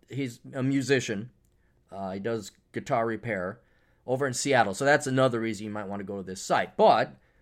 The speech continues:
uh, he put together, uh, the song I had introduced the last podcast with. He has an album, the first Red Pill album.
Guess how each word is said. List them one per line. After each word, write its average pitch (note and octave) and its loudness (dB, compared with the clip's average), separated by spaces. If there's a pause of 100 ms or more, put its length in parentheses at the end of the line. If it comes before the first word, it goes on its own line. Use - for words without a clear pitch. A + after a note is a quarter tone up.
(320)
uh, B2 -4
he C#3 -6
put G#3+ 0
together, C#3+ 0 (960)
uh, A2 -4
the G#2+ -4
song D#3+ 0
I D3 -2
had C3 0
introduced C3+ -6
the G#2 -10
last C#3 2
podcast G2 -4
with. F#2+ -8
He B2+ -8
has C3 2
an A#2+ -6
album, B2+ 0
the G2+ -12
first F3 -4
Red C3 -2
Pill C#3 0
album. B2+ 0